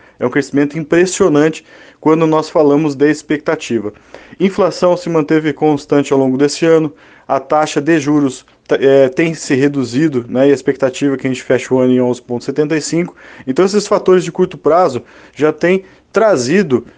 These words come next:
uma esperança melhor em relação ao crescimento das vendas no segmento de imóveis. Quando nós falamos de médio e longo prazo, nós estamos falando de problemas estruturais e impeditivos que acabam dificultando,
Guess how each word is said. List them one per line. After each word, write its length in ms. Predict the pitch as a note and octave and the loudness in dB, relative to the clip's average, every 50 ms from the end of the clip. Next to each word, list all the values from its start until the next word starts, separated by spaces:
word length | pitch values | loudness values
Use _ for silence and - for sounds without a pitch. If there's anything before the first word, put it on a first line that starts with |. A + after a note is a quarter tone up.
| _ _ - | _ _ -2
uma 160 | C#3 D3+ D#3 | 0 0 0
esperança 500 | D#3 - - D3 C#3+ D#3+ E3 D#3+ - E3 | -2 -2 0 2 2 2 2 0 0 0
melhor 280 | D#3+ D3+ C#3+ C#3+ D3+ | 2 2 4 4 2
em 40 | D3+ | 2
relação 460 | D#3 D#3+ D#3+ D#3 D3 - - D#3 D#3 | 2 0 0 -2 -2 -2 -2 0 2
ao 100 | D#3+ D#3+ | 2 2
crescimento 440 | D#3 - D#3+ D3 - - D3 D3+ D3+ | 2 0 -4 -4 -2 -2 -2 -2 2
das 200 | D3+ D#3+ D3+ C3+ | 2 2 2 2
vendas 320 | B2+ C3+ C#3+ D3 D3+ D3 D3 | 2 0 0 0 0 -2 -4
no 100 | D#3 D#3 | -6 -6
segmento 560 | - - D#3 D3 D3 C#3+ C#3 C#3 C3+ - C#3 | -6 -6 -4 -2 0 0 0 0 0 -2 -2
de 100 | C#3 D3 | 0 0
imóveis. 520 | D#3 D3 B2 A#2 A#2 A2 G2+ G#2 F#2+ - _ _ _ - - - - - _ | 2 2 2 4 2 2 0 -2 -6 -8 _ _ _ -20 -20 -20 -20 -12 _
Quando 180 | - E3+ F#3+ G#3+ | 0 2 2 4
nós 200 | A3 G#3+ G3 G3+ | 4 2 0 0
falamos 320 | - F#3+ F3 F3 E3+ D#3 | 0 2 2 2 0 -2
de 80 | C#3+ C#3+ | -2 -2
médio 240 | C3+ C#3+ C#3+ C#3 C3 | 0 0 0 0 0
e 40 | C#3 | 0
longo 180 | C3 B2+ A#2+ | -2 -2 -2
prazo, 380 | - - C#3 D#3 E3 D#3 B2+ B2 | -2 0 0 2 2 2 2 0
nós 200 | B2+ C#3 C#3 C3+ | 0 0 -2 -2
estamos 260 | - - C#3+ C#3+ C#3+ | -2 -2 -2 -2 -2
falando 240 | - D3 C#3 C#3 C#3+ | -2 -2 0 0 -2
de 80 | C3+ | -2
problemas 500 | - - D3 C#3+ C3 B2+ B2+ C3 C#3+ C3+ | -2 0 0 2 4 2 2 2 2 0
estruturais 800 | C#3 C3 - - C#3 C3 - B2+ B2 B2+ C#3+ D#3 E3+ E3+ - - _ - - - _ _ - | -2 -4 -8 -10 -8 -4 -2 0 2 2 2 2 0 -2 -6 -12 _ -20 -20 -20 _ _ -6
e 280 | C3+ D3+ F#3 G#3 G#3+ G#3+ - | -2 0 0 0 0 -2 -4
impeditivos 880 | - F#3+ F#3+ F#3+ F#3+ F#3+ F3 D#3 - - - F3+ G3+ F3 C3 - - - _ - - - _ | -4 -4 0 2 2 2 2 -2 -4 -4 -2 0 0 0 -2 -4 -8 -12 _ -20 -20 -20 _
que 100 | - D#3 | -2 -2
acabam 500 | D3+ D3 - - D3+ D3+ D#3 D#3+ D#3+ D3 D#3 - - _ _ | -2 -2 0 0 0 2 2 2 0 0 -4 -10 -20 _ _
dificultando, 1120 | - B2 C3+ C#3 F#3 F#3+ - A#3 A#3 A3+ - G#3 F#3+ F#3+ - D3 D#3+ E3+ E3+ F3 F#3 F3+ | -16 -12 -8 -6 -6 -2 -2 -2 -2 0 0 0 0 2 2 2 4 4 4 2 0 -2